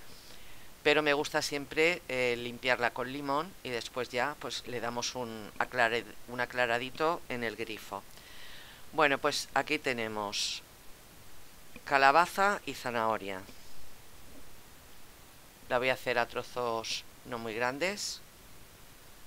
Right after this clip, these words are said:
Ya veis, es un trozo de calabaza y unas tres zanahorias que tampoco son muy grandes. Ya hemos puesto nuestra olla express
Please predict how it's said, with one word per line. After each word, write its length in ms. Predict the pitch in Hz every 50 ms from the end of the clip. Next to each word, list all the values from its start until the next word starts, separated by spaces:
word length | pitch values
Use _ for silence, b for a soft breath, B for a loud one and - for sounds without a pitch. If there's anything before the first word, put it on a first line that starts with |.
| - - -
Ya 100 | 127 120
veis, 260 | 117 113 107 - -
es 140 | 127 - -
un 120 | 123 120
trozo 260 | - - 120 - - 117
de 100 | 113 117
calabaza 560 | - 113 117 120 135 156 - - 185 180 175
y 140 | 156 135 127
unas 580 | 123 117 110 107 107 104 107 - - - - - - - - - - - - - - - - - - - -
tres 220 | - 123 131 - -
zanahorias 500 | 127 123 120 123 135 147 131 127 123 -
que 120 | - 123
tampoco 360 | - 120 120 117 120 - 117
son 220 | 117 - - 110 104
muy 160 | 104 101 98
grandes. 640 | 92 95 95 92 87 90 85 87 - - - - - - - - - - - - - - - - - - - - - - - - - - - - - - - - - - - - - - - - - - - - - - - - - - - - - - - - - - - - B B B B B B B B -
Ya 100 | - 139
hemos 200 | 139 139 143 -
puesto 380 | - - 127 123 - - 123 117
nuestra 420 | 120 113 113 - - - 120 127
olla 440 | 131 135 123 123 117 110 107 107 - -
express 800 | 104 113 - - - - - 151 170 190 208 - - - -